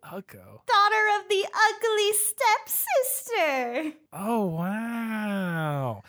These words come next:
Speaker 1: You're kind of mentioned in the, the Descendants, too.
Speaker 2: Yeah, I was dizzy. She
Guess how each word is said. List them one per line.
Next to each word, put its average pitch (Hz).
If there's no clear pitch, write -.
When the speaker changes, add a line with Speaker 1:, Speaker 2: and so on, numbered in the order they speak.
Speaker 1:
You're 160
kind 269
of 233
mentioned 220
in 190
the, 190
the 185
Descendants, 190
too. 190
Speaker 2:
Yeah, 415
I 415
was 508
dizzy. 349
She -